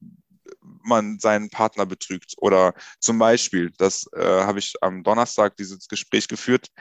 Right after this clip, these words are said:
ne, mit Bodycount, wie viel ist zu viel, ne? So,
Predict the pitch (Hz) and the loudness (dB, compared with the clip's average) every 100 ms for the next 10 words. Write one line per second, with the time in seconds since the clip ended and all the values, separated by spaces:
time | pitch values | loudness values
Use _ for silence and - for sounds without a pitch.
0 | - _ 110 110 110 101 - - _ _ | -20 _ 0 2 2 -2 -6 -12 _ _
1 | _ _ _ - 120 123 127 - 113 107 | _ _ _ 2 2 4 0 2 4 4
2 | 107 110 113 - 120 104 - - 107 - | 0 -6 -10 -4 0 0 0 -4 -6 -8
3 | 139 143 139 147 - _ 107 127 190 _ | 0 4 4 4 -2 _ -2 -2 -2 _
4 | _ _ _ _ _ _ _ _ _ - | _ _ _ _ _ _ _ _ _ -6
5 | 101 117 | -2 -2